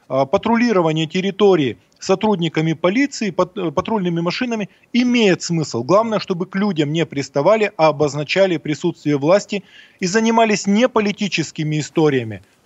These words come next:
а непосредственно своей работой. Вот это сейчас очень важно, и за этим имеет смысл следить,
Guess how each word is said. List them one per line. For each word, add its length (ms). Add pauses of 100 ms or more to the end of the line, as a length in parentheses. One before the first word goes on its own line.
а 100
непосредственно 800
своей 380
работой. 460
Вот 120
это 200
сейчас 440
очень 380
важно, 340
и 140
за 160
этим 280
имеет 340
смысл 380
следить, 460